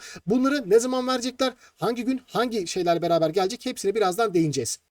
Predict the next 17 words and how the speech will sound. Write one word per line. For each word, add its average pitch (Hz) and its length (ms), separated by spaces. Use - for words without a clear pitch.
Evet, 233 240
hemen 277 180
şöyle 269 220
aşağı 233 300
inecek 208 220
olursak 240 300
arkadaşlar, 180 540
öncelikle 220 460
bizi 233 280
tabii 185 220
ki 165 60
de 202 100
Nüvile 185 240
karşılıyor. 165 440
Bu 233 120
yeni 208 160
karakterimiz 175 560